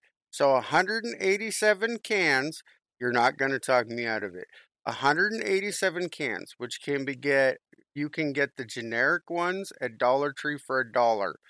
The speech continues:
For a hundred and eighty-seven dollars, you have food for one person, protein-wise, for an entire year.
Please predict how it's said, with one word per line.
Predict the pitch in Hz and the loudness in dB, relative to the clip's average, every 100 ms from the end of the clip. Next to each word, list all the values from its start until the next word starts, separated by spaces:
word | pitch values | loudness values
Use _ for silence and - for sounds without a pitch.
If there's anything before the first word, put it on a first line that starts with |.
| _ _ _ - | _ _ _ 2
For | 135 | 4
a | |
hundred | 131 156 208 220 | 6 6 4 2
and | 214 | 0
eighty-seven | - 190 185 156 180 160 165 | 0 0 0 0 0 0 0
dollars, | 151 151 151 143 127 | 4 6 6 0 -2
you | 151 | 0
have | 143 - | 0 -2
food | 160 156 143 | -2 -2 -4
for | - 127 | -8 -6
one | 123 147 160 | 0 0 0
person, | - 151 143 143 139 | -4 -4 -4 -6 -8
protein-wise, | - 147 147 143 160 156 147 139 147 143 | -4 -2 -2 -4 -4 -2 0 2 2 0
for | - 135 | -4 -2
an | 127 | 0
entire | 123 117 - 135 135 131 135 131 131 _ _ _ _ - | 0 -2 -4 2 4 4 2 -2 -6 _ _ _ _ -10
year. | 107 87 | -6 -6